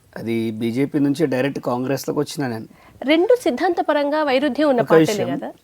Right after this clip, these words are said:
Speaker 1: బీజేపీ తర్వాత నేను బీఎస్పీ నుంచి కంటెస్ట్ చేసిన, పార్టీలో లేను.
Speaker 2: ఉమ్.
Speaker 1: కేవలం ఆ ఒక్క రోజు, ఆ ఒక్క రోజు ఆ పార్టీ టికెట్ తీసుకొని వచ్చాను నేను,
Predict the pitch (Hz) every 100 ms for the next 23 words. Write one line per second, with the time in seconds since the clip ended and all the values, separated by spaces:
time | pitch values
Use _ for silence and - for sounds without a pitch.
0 | _ _ _ _ _ 139 127 151 165 160
1 | 160 147 143 151 156 180 170 151 147 143
2 | 127 113 127 147 175 - 185 185 202 -
3 | 127 139 196 185 160 123 - - - -
4 | - 117 165 160 120 110 - - - -
5 | - 240 180 - - - - 123 143 214
6 | - - - - - - - - - -
7 | - - 131 156 - 190 170 131 - -
8 | _ - - - - 123 127 - 151 156
9 | 170 320 _ _ _ _ - - _ -
10 | 120 131 135 165 135 165 160 160 - 160
11 | 127 - 180 -